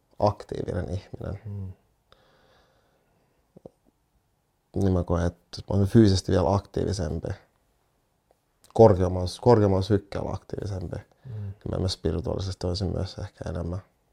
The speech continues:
Speaker 1: tietoinen mun matkasta tällä hetkellä. Nyt mä oon vaan matkalla.
Speaker 2: Mm.
Speaker 1: En oo eksynyt.
Speaker 2: Hyvä, että et oo eksynyt.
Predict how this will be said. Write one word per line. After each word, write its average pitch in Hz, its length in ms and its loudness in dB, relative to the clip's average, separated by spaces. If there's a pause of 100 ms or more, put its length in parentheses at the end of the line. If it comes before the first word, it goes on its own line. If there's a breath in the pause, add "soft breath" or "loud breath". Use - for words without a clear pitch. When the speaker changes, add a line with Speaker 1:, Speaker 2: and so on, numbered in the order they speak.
(120)
Speaker 1:
tietoinen 90 500 -4
mun 95 120 -8
matkasta 95 580 -8 (160)
tällä - 220 -14
hetkellä. - 320 -20 (260)
Nyt 95 160 -6
mä 90 60 -4
oon 90 120 -6
vaan 90 140 -6
matkalla. 92 420 -8 (500)
Speaker 2:
Mm. 117 300 -4 (500 loud breath)
Speaker 1:
En 110 140 2
oo 123 60 2
eksynyt. 120 420 -4 (880)
Speaker 2:
Hyvä, 113 120 -2
että - 160 -8
et - 60 -12
oo 107 60 -2
eksynyt. 107 360 -4